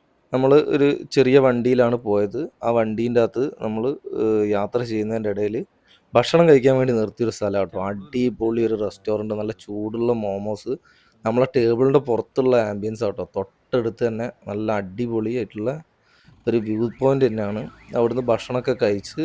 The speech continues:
അവർ കല്ലും കാര്യങ്ങളൊക്കെ മാറ്റി നമ്മളെ വണ്ടി എടുത്ത് നമ്മളങ്ങനെ പോക്ര ടൗണിൽ എത്തിയിട്ടുണ്ട്. അപ്പോൾ ഇതിൻ്റെ ബാക്കിയുള്ള ഭാഗങ്ങളൊക്കെ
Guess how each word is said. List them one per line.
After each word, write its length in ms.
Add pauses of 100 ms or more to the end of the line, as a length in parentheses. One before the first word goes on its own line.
(180)
അവർ 120 (600)
കല്ലും 320
കാര്യങ്ങളൊക്കെ 600
മാറ്റി 360 (520)
നമ്മളെ 280
വണ്ടി 240
എടുത്ത് 300 (160)
നമ്മളങ്ങനെ 520
പോക്ര 300 (100)
ടൗണിൽ 320
എത്തിയിട്ടുണ്ട്. 580 (600)
അപ്പോൾ 140
ഇതിൻ്റെ 180 (100)
ബാക്കിയുള്ള 580 (120)
ഭാഗങ്ങളൊക്കെ 640